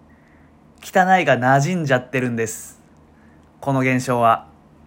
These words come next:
うん。はい。ここまで言うと、ピンとくる方いますかね？汚いが馴染んでる。汚いが馴染んで居心地が良くなっちゃってるから、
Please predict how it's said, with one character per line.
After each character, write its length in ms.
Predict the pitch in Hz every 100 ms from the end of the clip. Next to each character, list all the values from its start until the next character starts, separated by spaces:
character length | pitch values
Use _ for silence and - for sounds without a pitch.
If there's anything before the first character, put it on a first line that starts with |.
| _
う 80 | 147
ん。 180 | 135 98 - _ _ _ _ _ _ - _ _ - _ _ _ -
は 220 | 120 131
い。 220 | 113 - - -
こ 140 | -
こ 60 | 139
ま 120 | 139
で 80 | 127
言 100 | 123
う 40 |
と、 320 | 127 143 143 - _ _ _ - -
ピ 100 | 143
ン 40 |
と 100 | 139
く 80 | 139
る 60 | 131
方 320 | 127 120 -
い 80 | 143
ま 100 | 139
す 60 | 139
か 80 |
ね？ 260 | 127 135 131 _
汚 160 | - 185 180
い 80 | 160
が 240 | 165 151
馴 240 | 127 127 131
染 120 | 147
ん 40 |
で 100 | 139
る。 180 | 117 107 - _ _ - - - - _ -
汚 180 | - 220 233
い 40 |
が 140 | 180 156
馴 300 | 151 156 208
染 40 | 175
ん 40 |
で 200 | 165 170
居 40 | 160
心 240 | 214 226
地 120 | 226
が 100 | 214
良 140 | 196 226
く 100 | 214
な 100 | 190
っ 100 | 190
ち 60 |
ゃ 40 | 185
っ 100 | -
て 80 |
る 80 | 190
か 120 | 185
ら、 380 | 185 202 139 -